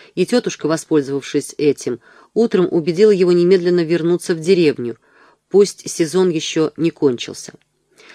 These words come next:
Врач всячески её поддержал, и, вопреки своему обыкновению, она так поторопилась со сборами, мне кажется, столько же ради меня, сколько ради дядюшки, что мы уехали через два дня, и я больше не видела мистера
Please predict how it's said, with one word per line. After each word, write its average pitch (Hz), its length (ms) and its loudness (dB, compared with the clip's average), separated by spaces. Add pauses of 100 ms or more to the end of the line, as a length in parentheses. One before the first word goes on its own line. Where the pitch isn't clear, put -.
(260)
Врач 226 340 0
всячески - 480 -4
её 202 220 4
поддержал, 156 760 -2 (300)
и, 220 100 2
вопреки 214 380 0
своему 185 360 2
обыкновению, 170 960 0
она 185 440 0 (560)
так 220 240 0
поторопилась 175 800 -2
со 151 200 -4
сборами, 131 640 -4
мне 156 160 -4
кажется, 147 540 -6 (460)
столько 180 440 2
же 165 120 -2
ради 160 240 0
меня, 170 240 0
сколько - 320 -2
ради 151 220 -2
дядюшки, 139 640 -6 (340)
что - 240 -2
мы 254 180 2
уехали 208 480 0
через 185 360 0
два 185 240 0
дня, 127 320 -6 (140)
и 175 100 -6
я 240 180 -2
больше 208 320 2
не 208 160 0
видела 131 340 -2
мистера 123 560 -6